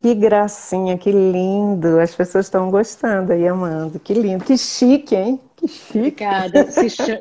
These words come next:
Speaker 2: se chama Em Busca do Paraíso.
Speaker 1: Muito bonitinho, muito linda, muito linda. Adorei.
Speaker 2: Obrigada.
Speaker 1: Vamos lá, vamos lá. Fala teus poemas pra gente recuperar esse tempinho que a gente perdeu.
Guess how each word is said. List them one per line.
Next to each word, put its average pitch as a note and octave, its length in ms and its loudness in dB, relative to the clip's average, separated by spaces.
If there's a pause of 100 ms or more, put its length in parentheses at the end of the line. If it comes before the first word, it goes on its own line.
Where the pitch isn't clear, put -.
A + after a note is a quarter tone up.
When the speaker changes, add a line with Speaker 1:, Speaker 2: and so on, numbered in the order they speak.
(140)
Speaker 2:
se G#3+ 140 -6
chama B3+ 380 0
Em A#3 160 -2
Busca C#4 400 -2
do C4 140 -4
Paraíso. G3+ 600 -2 (1200)
Speaker 1:
Muito F3+ 360 -8
bonitinho, F3 580 -6
muito G#3+ 300 -2
linda, G#3 440 0
muito D3+ 260 -8
linda. F3 440 -6 (680)
Adorei. E3 460 -2 (100)
Speaker 2:
Obrigada. A2+ 260 -14 (240)
Speaker 1:
Vamos A3+ 340 2
lá, F#3+ 200 4
vamos G3+ 300 -2
lá. F3 180 0
Fala G3+ 260 -2
teus A3 260 2
poemas G3+ 600 0
pra F#3 180 -2
gente F#3 560 -4 (560)
recuperar F3+ 640 2
esse F#3 180 -4
tempinho F3 600 -2
que F3 80 -4
a D#3 40 -2
gente D#3+ 220 -8
perdeu. D3+ 540 -4